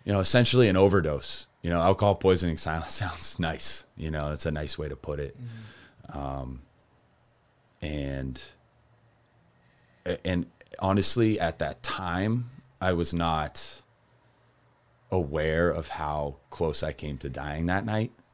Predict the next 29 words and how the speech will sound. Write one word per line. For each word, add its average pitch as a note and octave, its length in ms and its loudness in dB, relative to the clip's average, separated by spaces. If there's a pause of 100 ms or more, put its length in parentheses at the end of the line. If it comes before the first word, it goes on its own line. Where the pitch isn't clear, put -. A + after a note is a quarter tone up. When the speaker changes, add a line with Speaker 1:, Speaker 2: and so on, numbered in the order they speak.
(880)
Speaker 1:
And D2 520 -6 (600)
my F2 160 2
mom, E2+ 600 2 (840)
you - 100 -10
know, C2+ 140 -8
being, D#2+ 720 -2
you F2 100 -2
know, D2 100 -4
raising D#2 420 -2
me D#2 120 -2
on D2 180 -4
her C#2 180 -8
own. C#2+ 360 -8
And C2+ 140 -10 (760)
like E2 160 -2
I D#2+ 40 0
said, D2 280 0
knowing E2 640 0 (840)
what D#2 240 -4
alcohol D#2 440 -4
looks D2 280 -4
like D#2+ 380 -2 (600)
and D2 140 -8
knowing E2 560 -2 (360)
what D#2+ 160 -2
it C#2+ 80 -8
can D2 200 -6
do D2+ 300 -4
to, D2 420 -6